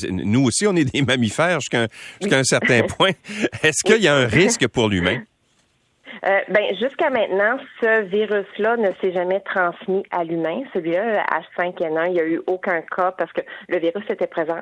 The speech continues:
Speaker 2: en Europe avant de, de traverser l'océan, de se retrouver de, de ce côté-ci. Euh, donc, il n'y a aucun cas qui a été, euh, observé chez l'humain.
Speaker 1: Bon,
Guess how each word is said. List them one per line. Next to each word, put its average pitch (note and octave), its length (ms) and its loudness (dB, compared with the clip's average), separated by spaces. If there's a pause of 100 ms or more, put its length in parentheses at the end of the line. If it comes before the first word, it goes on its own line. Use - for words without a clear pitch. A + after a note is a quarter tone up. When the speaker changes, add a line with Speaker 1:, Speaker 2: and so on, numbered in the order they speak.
Speaker 2:
en E3+ 120 -2
Europe D#3+ 400 -2
avant D#3+ 320 0
de, D#3+ 260 0
de E3+ 140 0
traverser E3 540 0
l'océan, F3+ 500 0
de F3 260 0
se F3 60 -4
retrouver E3+ 420 -4
de, F3+ 140 0
de E3 200 -2
ce - 80 -14
côté-ci. F3+ 640 -4 (500)
Euh, E3+ 120 2
donc, F3+ 240 -2
il A3+ 40 2
n'y F3+ 40 2
a - 160 -4
aucun G3+ 400 0
cas E3+ 340 -4 (160)
qui - 120 -4
a - 20 2
été, D#3 420 -2
euh, C3 460 -2 (200)
observé D3+ 480 -4 (120)
chez D3 100 -4
l'humain. D3 220 -6 (420)
Speaker 1:
Bon, F2+ 140 0